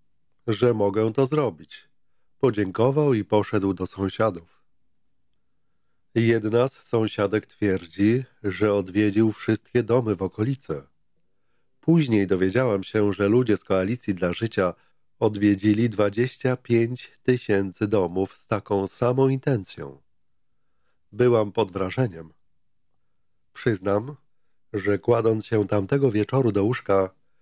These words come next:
poczułam pragnienie takiej modlitwy. Ale w tym czasie i we mnie toczyła się walka. Z jednej strony powinnam się cieszyć, że mogę się modlić w intencji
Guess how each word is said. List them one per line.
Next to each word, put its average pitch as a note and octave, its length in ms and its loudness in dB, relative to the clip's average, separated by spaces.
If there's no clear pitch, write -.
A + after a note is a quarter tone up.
poczułam C#3 600 2
pragnienie G2+ 560 2
takiej G#2 300 -2
modlitwy. A#2+ 640 -2
Ale G#2+ 240 0
w - 60 -12
tym C3+ 200 0
czasie G#2+ 460 -2
i G2 120 0
we A#2 220 0
mnie F2+ 280 -6
toczyła G2 460 0
się G2+ 180 -2
walka. F2+ 520 -2
Z F#2+ 120 -14
jednej A2+ 320 2
strony F#2 480 -2
powinnam G#2+ 580 2
się G2+ 280 -2
cieszyć, B2 680 -4
że G2 200 0
mogę G2+ 440 2
się F#2+ 260 -2
modlić G2+ 560 0
w - 40 -2
intencji G2 640 -2